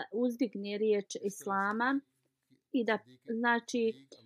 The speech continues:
e, slijedi onoga najboljeg u Islamu, to jeste poslanika, sallallahu alejhi ve sellem. Onda zaista budite uz, e, onoga koji je štitio vašu religiju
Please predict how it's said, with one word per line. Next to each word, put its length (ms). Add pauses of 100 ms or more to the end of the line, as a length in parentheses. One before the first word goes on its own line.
(220)
e, 400
slijedi 680
onoga 440
najboljeg 720
u 120
Islamu, 580
to 180
jeste 380
poslanika, 540
sallallahu 600
alejhi 360
ve 120
sellem. 520 (640)
Onda 560 (520)
zaista 800
budite 580 (420)
uz, 340
e, 40 (640)
onoga 440
koji 260
je 120
štitio 560
vašu 360 (160)
religiju 680